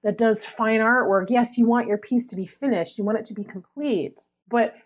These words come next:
don't keep putting off shipping it because, "Oh, it needs one more splash of paint. Oh, I need to let it cure one more day. Oh, I need to do this other thing too. I think it would be cool if I added this thing."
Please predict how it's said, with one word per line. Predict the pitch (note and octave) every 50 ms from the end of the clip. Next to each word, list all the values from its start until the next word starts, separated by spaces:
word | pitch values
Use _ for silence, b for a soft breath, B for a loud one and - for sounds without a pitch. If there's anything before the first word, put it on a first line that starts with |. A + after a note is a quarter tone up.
| B G3 E3+
don't | - C4+ C4 C4+ C#4+ C#4+ B3
keep | - - C#4+ C4 C4+ -
putting | - C4+ A#3+ B3 A#3 A3+
off | A3+ A3+ A3 -
shipping | - - - F4+ - D#4 B3 A#3
it | A3
because, | G3+ G3+ A#3+ A3 G#3 G#3 -
"Oh, | A#3+ A3+
it | G#3+ G3+
needs | G3+ G#3 G#3 G3
one | G3+ G3+ G3+
more | G3+ G3 F#3+
splash | - - F#3+ F3+ F3 - -
of | -
paint. | - - E3 E3+ - A3
Oh, | B3 B3 A3+
I | A3 G#3+
need | A3 A3 G#3
to | G#3 G#3
let | G3+ G3+
it | G3 G3
cure | - - G#3+ G3
one | F#3 F3+ F3 F3+
more | F3+ F3 F3
day. | E3+ F3+ E3+ E3+ - -
Oh, | B3 C4
I | C4+ C4+
need | C4+ C#4+ C#4+
to | C4 A#3
do | B3 C4
this | B3 B3 A#3+ A#3+ -
other | G3+ G#3+ A3 G#3+ G#3+
thing | G#3+ G#3 G3 G3
too. | - B B B B
I | B3 A#3+
think | - F#4 F4
it |
would | E4+ C#4+
be | D4 C#4 C#4
cool | - - D#4 C#4+ B3
if | A#3 A#3+
I | - -
added | B3+ C4 A#3 A3+ G#3+ G3
this | B3+ D#4 D#4 D#4
thing." | - - F#3+ F3